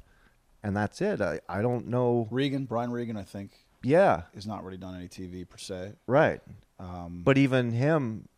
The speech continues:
Speaker 1: um, um, he's made a comfortable living and done very well.
Speaker 2: Yeah.
Speaker 1: Absolutely.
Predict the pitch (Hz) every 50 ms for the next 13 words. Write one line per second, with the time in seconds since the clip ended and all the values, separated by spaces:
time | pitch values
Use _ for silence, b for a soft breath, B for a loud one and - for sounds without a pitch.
0 | _ - - 107 107 110 - 107 110 104 104 104 104 127 127 117 95 92 - -
1 | 135 127 - - 101 85 90 117 175 208 156 110 104 101 98 95 95 92 92 92
2 | 107 101 82 80 98 139 127 85 - - - - _ - 101 110 117 98 - -
3 | 107 107 131 139 95 67 - -